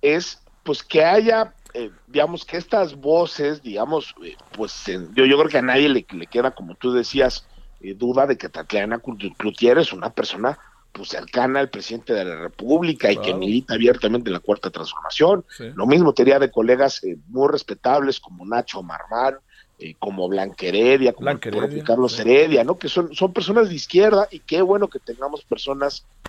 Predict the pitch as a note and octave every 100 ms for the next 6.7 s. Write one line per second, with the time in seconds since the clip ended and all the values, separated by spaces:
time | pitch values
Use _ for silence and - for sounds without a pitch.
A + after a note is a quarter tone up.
0 | - A#2 C#3+ G3+ _ - A#2 C#3 D3+ D3
1 | - A#2+ A2 A2 C#3 C3 B2+ G#2+ F#2+ -
2 | G2+ G2 G2 G#2 - C#3 - - - -
3 | - - _ - - G3 B3+ D4 C#4 A3+
4 | C#3+ E3 D#3+ - B2 - A#2+ - G#3+ G#3
5 | E3 D#3 D#3+ D#3+ A#2+ G2 F#2 - A#2+ A2+
6 | G#2 - - - - G2+